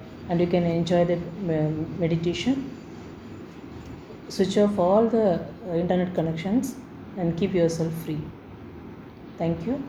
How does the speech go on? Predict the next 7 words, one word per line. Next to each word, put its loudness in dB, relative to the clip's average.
Shall -2
we 2
start? -2
Yes. -6
Close 4
your 4
eyes. -2